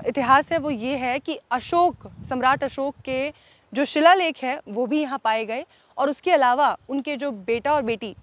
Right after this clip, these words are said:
संघमित्रा और महेंद्र, जिनको उन्होंने श्रीलंका और जावा में भेजा था बौद्ध धर्म का प्रचार करने के लिए, वो भी पहले यहाँ आए। और यहाँ से, क्योंकि यही से जितने भी मार्ग थे वो खुलते थे, समुद्री रास्ते यहाँ से जाते थे, यहाँ वो आए, यहाँ उन्होंने लोगों को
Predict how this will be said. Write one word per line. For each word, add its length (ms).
संघमित्रा 520
और 80
महेंद्र, 400
जिनको 300
उन्होंने 340
श्रीलंका 560
और 260
जावा 280
में 160
भेजा 300
था 280
बौद्ध 300
धर्म 240
का 140
प्रचार 400
करने 280
के 140
लिए, 200
वो 160
भी 140
पहले 300
यहाँ 300
आए। 200
और 160
यहाँ 380
से, 240
क्योंकि 220
यही 460
से 300
जितने 300
भी 80
मार्ग 420
थे 80
वो 100
खुलते 300
थे, 120
समुद्री 380
रास्ते 360
यहाँ 180
से 140
जाते 260
थे, 160
यहाँ 280
वो 120
आए, 200
यहाँ 280
उन्होंने 420
लोगों 240
को 340